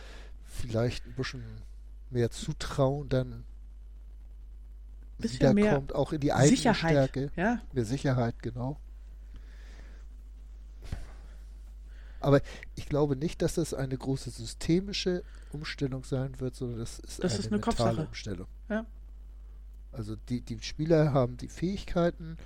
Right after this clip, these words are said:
Speaker 1: das System kann funktionieren. Äh, vielleicht, also mit Feinjustierung, davon wollen wir jetzt gar nicht reden, aber meiner Meinung nach ist das Hauptproblem dieses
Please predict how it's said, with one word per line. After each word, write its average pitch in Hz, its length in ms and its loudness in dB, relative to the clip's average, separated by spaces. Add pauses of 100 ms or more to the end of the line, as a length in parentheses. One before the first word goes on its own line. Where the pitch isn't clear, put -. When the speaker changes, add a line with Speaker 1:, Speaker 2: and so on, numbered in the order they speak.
(360)
Speaker 1:
das 120 180 0
System 151 440 -2
kann 139 200 0
funktionieren. 139 720 -4 (880)
Äh, 120 300 4 (220)
vielleicht, 123 480 2
also 107 240 -2 (220)
mit - 120 -6
Feinjustierung, 127 640 2
davon 117 300 0
wollen 113 140 -2
wir 110 60 -6
jetzt - 80 -10
gar 101 120 -4
nicht 98 140 -6
reden, 190 180 0 (580)
aber 123 360 4 (1700)
meiner 123 500 0
Meinung 127 280 -2
nach 110 160 -4
ist - 160 -8
das - 140 -4
Hauptproblem 117 680 -2
dieses 107 760 -6